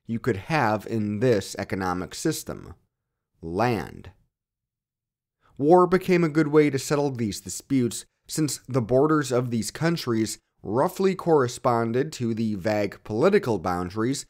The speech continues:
of the Spanish and Portuguese colonial systems, which weren't very helpful. So, from eighteen twenty to nineteen hundred,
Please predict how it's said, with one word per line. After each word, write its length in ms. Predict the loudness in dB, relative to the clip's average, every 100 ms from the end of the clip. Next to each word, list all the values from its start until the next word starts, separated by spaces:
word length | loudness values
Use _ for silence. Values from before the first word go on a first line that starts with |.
| _ -10
of 180 | -10 -6
the 80 | -8
Spanish 580 | -4 -2 -2 -4 -6
and 240 | -6 -8 -8
Portuguese 580 | -4 -4 -6 -8 -8 -8
colonial 600 | -8 -2 0 2 0 -2
systems, 640 | -6 -12 -8 -8 -6 -10 _ _ _ _ -4
which 360 | -4 -2 -8 _
weren't 340 | -4 -2 -4
very 320 | -6 -6 -6 -2
helpful. 520 | -2 -2 -6 -10 -12 _ _ _ _ _ _ _ _ _ _ _ _ _ _ _ _
So, 340 | 2 6 6 2 _ -8
from 280 | 2 2 2 0
eighteen 380 | -2 -2 -4
twenty 460 | -2 2 4 4 0
to 320 | -2 -2 0
nineteen 460 | 0 0 -2 -4 -6
hundred, 600 | -4 -4 -2 0 0 -2